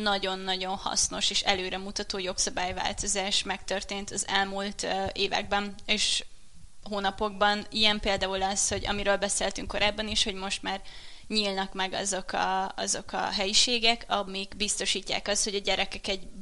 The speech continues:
barátságos, vagy hogy a helyzethez képest egy jó környezetben, ö, tudjanak megnyilatkozni az őket, őket korábban ért bántalmazási helyzetekről.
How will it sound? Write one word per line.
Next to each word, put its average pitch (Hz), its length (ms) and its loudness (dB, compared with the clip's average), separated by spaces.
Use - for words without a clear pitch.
barátságos, 185 800 2
vagy - 180 -4
hogy 196 160 0
a 190 60 4
helyzethez 190 580 -2
képest 190 440 0
egy 214 180 0
jó 208 200 2
környezetben, 185 960 -2
ö, 180 400 0
tudjanak 190 540 -2
megnyilatkozni 190 800 -2
az 196 120 -2
őket, 190 460 -4
őket 202 380 -6
korábban 190 500 0
ért 185 400 -4
bántalmazási 190 800 -2
helyzetekről. 254 680 -2